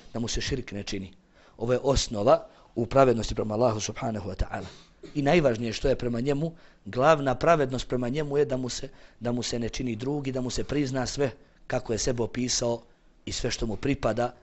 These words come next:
shodno njegovom rububijetu, da mu se sav ubudijet, naš ubudijet uputi i njegov uluhijet, odnosno božanstvo i pravo na naš ibadet, mu se prizna. Nakon toga, da mu se bude pokorno i da se ne usuđuje na maasijet, na nepokornost. Da se bude pokorno Allahu subhanahu wa ta'ala.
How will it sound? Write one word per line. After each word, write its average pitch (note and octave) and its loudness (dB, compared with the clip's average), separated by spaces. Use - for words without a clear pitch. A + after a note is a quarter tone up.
shodno C3 2
njegovom C3 2
rububijetu, B2+ 2
da B2 0
mu A#2+ -2
se G#2+ -2
sav D3+ 4
ubudijet, A#2+ 2
naš D3 2
ubudijet C3 0
uputi D3+ -2
i C3+ -4
njegov C3+ 2
uluhijet, B2+ 2
odnosno A#2+ 0
božanstvo A#2+ 0
i A2+ 0
pravo B2+ 2
na A#2+ -4
naš A#2 -4
ibadet, A2 -2
mu A#2 -4
se B2+ 0
prizna. C3+ 0
Nakon C#3+ 4
toga, D#3+ 4
da B2 -4
mu B2+ -2
se - -2
bude B2+ -2
pokorno B2+ -2
i A#2+ 0
da A2+ -4
se - -6
ne A2 -4
usuđuje A2+ -4
na A2 -6
maasijet, G#2 -6
na G#2+ -6
nepokornost. F#2+ -4
Da A2+ -2
se A#2 -2
bude A#2+ -2
pokorno B2 0
Allahu A#2 -2
subhanahu A2 -6
wa G2+ -6
ta'ala. G#2 -4